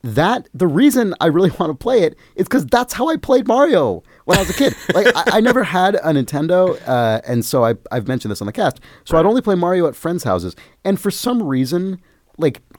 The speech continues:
Speaker 1: not having it myself and therefore not develop, not having the time to, like,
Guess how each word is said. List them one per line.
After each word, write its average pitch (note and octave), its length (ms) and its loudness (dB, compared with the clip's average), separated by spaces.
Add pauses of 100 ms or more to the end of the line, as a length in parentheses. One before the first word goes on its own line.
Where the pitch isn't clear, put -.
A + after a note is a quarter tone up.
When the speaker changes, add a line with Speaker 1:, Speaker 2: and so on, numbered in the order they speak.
Speaker 1:
not D#3 460 -2
having D3 400 -2
it E3+ 180 -4
myself B2+ 520 0
and A#2 120 -2
therefore A#2+ 300 -2
not G#2+ 360 -2
develop, G#2+ 380 -4
not D3 300 0
having C3 300 -2
the B2 80 -2
time A#2 380 -2
to, A#2+ 100 -6
like, G#2+ 280 -4